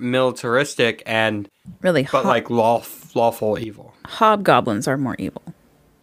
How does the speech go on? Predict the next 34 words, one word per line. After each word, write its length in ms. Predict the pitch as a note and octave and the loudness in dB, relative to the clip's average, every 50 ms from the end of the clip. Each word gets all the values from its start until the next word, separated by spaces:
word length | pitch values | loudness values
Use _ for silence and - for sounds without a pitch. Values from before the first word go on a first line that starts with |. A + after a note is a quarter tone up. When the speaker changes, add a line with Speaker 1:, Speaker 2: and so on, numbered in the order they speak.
| _ _ _ _ - | _ _ _ _ 0
Speaker 2:
in 160 | F#3 F#3+ F3 | 2 2 4
D 160 | E3 F3+ F#3 | 4 2 2
and 100 | F3 E3 | 2 0
D. 240 | D#3+ E3 E3 - - _ _ _ _ _ _ _ _ _ _ _ _ _ _ _ _ | -2 -4 -6 -8 -10 _ _ _ _ _ _ _ _ _ _ _ _ _ _ _ _
Speaker 1:
Yeah. 240 | C#3 C#3 B2+ - - - - _ - - | -4 -2 -2 -2 -6 -12 -20 _ -20 -6
Speaker 2:
Huh. 240 | - - A3+ C#3+ - - - _ _ | 0 0 2 2 0 -4 -10 _ _
Interesting, 460 | - G#3 - - C#3 D3 - - - - | 0 2 2 2 2 2 0 -4 -4 -4
because 380 | - - - E3+ E3 - - - _ _ _ | -2 0 2 0 0 0 -4 -8 _ _ _
Speaker 1:
They, 120 | D#3+ D3+ | 0 0
they 40 | D3+ | 0
tend 300 | D3+ - F3 F#3 F#3 G3 | 0 0 -2 -2 -2 -2
to 60 | F#3 | -4
be 320 | E3 F3+ E3 D#3 D3 - - | -2 -2 -2 -2 -4 -6 -10
lawful 640 | - C3 C3 D3 D#3+ F#3 G3 - - E3 C#3+ C3+ - | -16 -8 -2 0 2 2 2 0 -4 -6 -6 -6 -6
evil. 360 | B2+ B2+ B2 A2+ A#2+ A#2+ A#2 A#2 | -6 -6 -6 -4 -4 -4 -4 -4
It's 260 | E3 E3 D#3 - - - | -4 -6 -6 -10 -14 -16
tough. 720 | - - - E3 E3+ C3+ A2 A2 - - - - - - _ _ | -16 -8 -2 0 0 0 -2 -6 -12 -20 -20 -20 -20 -20 _ _
If 220 | - C#3+ C#3+ - - | -6 -6 -6 -4 -4
you're 180 | F#3+ A3 A#3+ | -4 -4 -2
not 240 | B3 A3+ G#3+ G3 E3+ | -2 0 0 0 0
a 60 | D#3 | 0
hobgoblin, 920 | C#3 A#2 A2 D#3 F3+ F3 E3+ E3+ E3 D3+ D3 C#3 B2+ B2+ A#2+ A2+ B2 A#2+ A#2+ | -2 -4 -4 -2 0 0 0 0 -2 0 0 0 0 0 0 -4 -6 -8 -6
you 100 | B2 B2+ | -6 -4
don't 200 | D3 D#3 D#3+ D3 | -4 -4 -4 -4
wanna 180 | D3+ D3 C#3 C3 | -6 -6 -6 -6
be 200 | B2+ C3+ C3+ B2+ | -6 -6 -6 -6
around 440 | A#2+ A#2 A#2+ C3 C3 C3 B2+ A#2+ | -4 -2 0 0 2 2 0 0
a 120 | A2+ G2+ G2 - _ _ _ _ _ _ - - | -4 -6 -8 -14 _ _ _ _ _ _ -10 -2
group 240 | - C3+ C3+ C3 - | 0 2 2 0 -2
of 80 | A2 - | -8 -10
hobgoblins. 960 | - A#2+ B2+ B2+ B2 B2+ A#2+ A2+ G#2+ G#2+ G2+ G#2 G2+ G2+ - A2+ A#2+ - - - | 0 2 4 6 6 6 4 2 0 -6 -6 -6 -12 -14 -16 -18 -20 -20 -12 -6
If 160 | C#3+ C#3+ B2+ | -6 -4 -4
you're 320 | D3 G3+ C4+ C4+ B3 G#3 D3+ | -4 -4 -2 -2 0 0 0
a, 200 | B2+ A#2 A2+ | -2 -4 -6